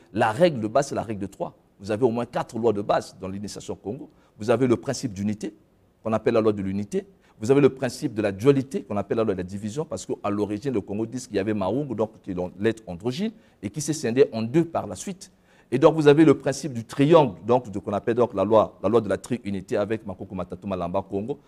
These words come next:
donc qui sont donc le, la règle de trois. Mais cette règle de trois, c'est une très grande règle mystique et spi-, et spirituelle qui te permet d'opérer tant sur le physique que dans l'invisible. Ce sont des codes de fonctionnement. Et au-delà de ça, vous avez donc le quaternaire magique, donc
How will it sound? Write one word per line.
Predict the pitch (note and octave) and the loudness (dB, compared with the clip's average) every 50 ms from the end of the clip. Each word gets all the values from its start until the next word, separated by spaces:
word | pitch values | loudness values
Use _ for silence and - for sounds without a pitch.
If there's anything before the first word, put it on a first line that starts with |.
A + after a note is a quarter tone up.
| _ _ _ | _ _ _
donc | - A2 A#2 - | -4 -4 -4 -4
qui | - A2 | -6 -8
sont | - B2 A2 | -8 -4 -2
donc | G#2+ G#2+ - - | -2 -2 -2 -4
le, | F2 E2+ E2+ E2 - _ | -8 -8 -8 -8 -10 _
la | - G2 G2+ | -4 -4 -2
règle | G2+ C3 B2 G2 | -2 -2 -4 -4
de | F#2+ | -6
trois. | F#2+ - - | -8 -6 -4
Mais | B2+ B2+ | -4 -2
cette | B2 E3+ D#3+ - | -2 -2 -4 -4
règle | C3+ C3+ C#3 A#2 | -4 -4 -4 -4
de | G#2 | -4
trois, | G2+ - D3 | -4 -4 -6
c'est | - - G#2+ - | -6 -6 -10 -10
une | - A#2+ | -10 -10
très | G#2+ - - D#3 D3 | -10 -4 -2 -2 -2
grande | C#3 C#3+ C#3+ B2+ A#2 G2+ G2 | 0 -2 -4 -2 -4 -4 -2
règle | C3 E3 G3 F3+ - - _ _ _ _ - | -2 -2 -2 -2 -6 -16 _ _ _ _ -4
mystique | G2 C3+ D3+ - - - B3 - | -2 0 0 0 -2 -6 -2 0
et | F3 C#3+ | 0 0
spi-, | - - - - A2 G2+ _ | 0 -2 -6 -14 -18 -14 _
et | - C#3 D3 | -2 -2 0
spirituelle | C#3+ - - G#2 G2 G#2 - - D3 | -2 -4 -8 -8 -8 -6 -4 -4 -4
qui | D3 - | -4 -4
te | F3+ - | -2 -4
permet | D3+ - - B2 C#3+ D3+ | -2 0 0 -2 0 0
d'opérer | C3 B2 C3+ - - C3 C#3+ D3+ E3 | 0 0 0 0 -2 -4 -4 -4 -4
tant | E3+ - E3 | -4 -4 -4
sur | D3+ - | -4 -6
le | A#2+ G#2 | -6 -8
physique | G2 - A2 B2 C3+ A#2+ | -8 -8 -8 -8 -8 -6
que | A2 | -6
dans | G2 G2+ | -4 -4
l'invisible. | G2+ F#2 E2+ E2 D#2+ D#2 D#2 - - _ _ _ _ | -4 -6 -8 -10 -14 -18 -20 -20 -20 _ _ _ _
Ce | _ - | _ -12
sont | A#2+ - - F#3+ | -4 -2 0 2
des | D#3+ D3 | 2 2
codes | D3 - F#3+ E3 A#2+ F#2+ | 2 2 0 0 0 -4
de | G2 F#2+ | -12 -14
fonctionnement. | - - F2+ - - E2+ D2+ D#2 D2+ - _ _ _ _ _ _ _ _ | -14 -14 -16 -16 -16 -16 -16 -16 -18 -20 _ _ _ _ _ _ _ _
Et | - C3+ C#3 - | -4 -2 0 0
au-delà | B2+ A#2+ G2+ B2+ C3 D3+ D3+ | -2 0 2 2 4 4 4
de | C3+ A#2 | 4 2
ça, | G#2+ - D3 | 0 0 0
vous | C#3 C#3 B2+ A#2 | 0 0 -2 -4
avez | A2 A2+ | -4 -2
donc | B2 B2 C#3 C#3+ - - F3 - _ _ | 0 2 0 0 0 -4 -8 -8 _ _
le | - G2+ | -6 -4
quaternaire | A2+ - C3 A#2+ - C3 A#2 C#3 C#3 C3+ | -2 0 0 0 0 -4 -4 -4 -4 -2
magique, | A2 G2+ G2+ G#2+ G#2+ C3 G3+ - - - | -2 -2 -2 -4 -4 -6 -8 -10 -6 -2
donc | G#2 - E3 | -2 -2 -2